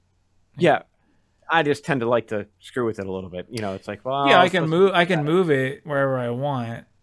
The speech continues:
Speaker 1: Hmm.
Speaker 2: It's really easy. Like, you just hover over it and then
Speaker 1: The only thing that I
Speaker 2: change
Speaker 1: didn't
Speaker 2: it.
Speaker 1: like about Studio One when I first got into it was editing tracks. Like, I just liked Pro Tools where I could have it, you know, slide everything down if I erased something and it just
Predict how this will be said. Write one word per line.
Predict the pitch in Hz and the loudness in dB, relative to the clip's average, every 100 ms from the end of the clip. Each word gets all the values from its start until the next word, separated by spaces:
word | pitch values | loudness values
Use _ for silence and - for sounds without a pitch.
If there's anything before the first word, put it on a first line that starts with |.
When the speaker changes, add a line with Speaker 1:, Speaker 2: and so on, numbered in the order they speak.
| _ _ _ _ _ _ _ _ _ _ | _ _ _ _ _ _ _ _ _ _
Speaker 1:
Hmm. | 214 160 | -6 -6
Speaker 2:
It's | 139 - | -8 -4
really | 156 135 127 | 0 0 0
easy. | 147 139 | -2 -4
Like, | 131 120 | -8 -6
you | 127 | -8
just | 131 - _ | -10 -12 _
hover | - 139 135 131 127 | -10 -4 -2 0 -2
over | 127 123 | -2 -4
it | 117 113 - | -8 -10 -12
and | 127 | -12
then | 117 113 110 | -10 -10 -4
Speaker 1:
The | 147 185 | 0 2
only | 202 202 247 262 | 4 4 4 0
thing | - 220 208 | 0 0 4
that | 180 | 4
I | 151 | 4
Speaker 2:
change | |
Speaker 1:
didn't | 147 175 | 4 2
Speaker 2:
it. | |
Speaker 1:
like | 165 156 | 2 2
about | 143 127 - | 2 0 0
Studio | 143 139 131 | 0 2 2
One | 127 131 123 | 2 0 -2
when | 127 127 | -2 -2
I | |
first | 117 - 147 135 | -4 0 0 2
got | 131 123 | 0 0
into | 120 113 | 0 -2
it | 101 120 | -4 -6
was | 107 - | -10 -6
editing | 117 101 87 90 _ _ _ _ _ _ | -6 -6 -8 -14 _ _ _ _ _ _
tracks. | - 87 73 - - _ - | -6 -6 -6 -14 -20 _ -6
Like, | 127 | -2
I | 131 127 | 2 2
just | 131 - | 0 0
liked | 135 131 - | 0 0 0
Pro | 135 131 | -2 -2
Tools | 131 123 110 | -2 -4 -2
where | 117 | -2
I | 113 | -2
could | 113 | -4
have | 113 113 | -2 -2
it, | 110 | -4
you | 110 120 | -10 -10
know, | 110 101 - _ | -8 -8 -14 _
slide | - - 131 127 127 127 | -18 -10 0 2 4 4
everything | 123 127 120 | 0 0 -2
down | 117 120 120 | 0 0 0
if | 110 | -2
I | 110 | -2
erased | 104 104 110 - | -2 -4 -6 -8
something | 101 92 | -14 -12
and | 92 87 | -14 -16
it | |
just | 95 _ | -20 _